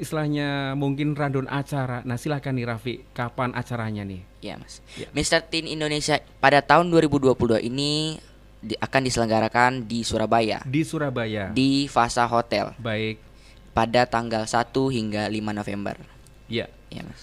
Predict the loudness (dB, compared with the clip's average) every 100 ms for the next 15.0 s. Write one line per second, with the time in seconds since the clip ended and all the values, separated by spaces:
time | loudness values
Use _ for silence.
0 | -8 -4 -4 -6 -6 -4 -2 -2 2 0
1 | 0 -4 -2 -4 -2 -4 -2 -2 -2 -4
2 | -8 -14 -20 -18 -6 -4 -2 -4 -4 -4
3 | -4 -4 -4 -4 -4 -6 -6 -6 -6 -10
4 | -20 -20 -6 -2 -2 -2 -2 0 -2 -4
5 | -6 -8 -12 -10 -6 0 2 6 6 8
6 | 6 2 -8 -2 2 4 6 6 6 4
7 | 2 0 -4 -4 -10 -4 0 2 0 0
8 | -4 -4 -6 -10 -8 -4 2 4 4 2
9 | 0 -2 -6 -14 -20 -20 -10 -4 -2 0
10 | 2 4 2 -2 -2 0 2 4 6 8
11 | 8 8 6 2 -2 2 2 2 0 -2
12 | -4 -10 -6 -4 -4 -4 -6 -8 -18 -20
13 | -20 -20 -20 -6 -4 -4 -4 -6 -6 -6
14 | -6 -4 -4 -4 -6 -6 -4 -2 -4 -8